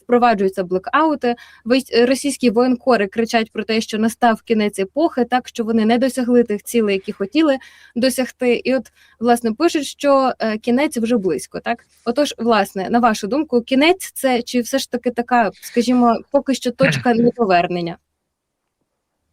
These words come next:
Speaker 2: Ну, дивіться, давайте так. От то, що ці воєн-, воєнкори говорять, "Кінець епохи", да? <laughs>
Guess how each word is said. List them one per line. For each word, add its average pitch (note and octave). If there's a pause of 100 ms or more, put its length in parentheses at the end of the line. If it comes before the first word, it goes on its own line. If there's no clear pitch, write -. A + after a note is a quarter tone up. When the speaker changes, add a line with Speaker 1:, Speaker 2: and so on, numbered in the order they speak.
(640)
Speaker 2:
Ну, A#2+
дивіться, G#2+
давайте A2
так. E2
От F2
то, A#2+
що F#2+ (240)
ці -
воєн-, F#2+
воєнкори G2
говорять, F2+
"Кінець G2
епохи", G#2 (220)
да? G#2 (680)
<laughs> A#2+